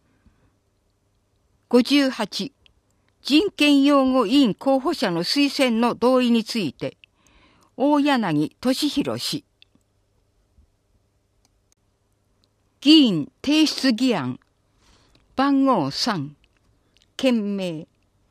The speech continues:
令和六年度、障害福祉サービス等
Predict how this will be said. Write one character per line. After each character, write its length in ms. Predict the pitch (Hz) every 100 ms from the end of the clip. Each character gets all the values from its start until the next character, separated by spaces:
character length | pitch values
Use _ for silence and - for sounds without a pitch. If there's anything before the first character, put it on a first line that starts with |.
| _ _ _ _ _ -
令 200 | 311 254
和 180 | 190
六 300 | 180 214 285
年 280 | 285 269 180
度、 180 | 156 160 _ _
障 340 | - 302 311 302
害 160 | 277
福 240 | 269 - 254
祉 140 | 269
サ 220 | - 285
ー 40 | 214
ビ 140 | 202
ス 160 | - -
等 320 | 240 147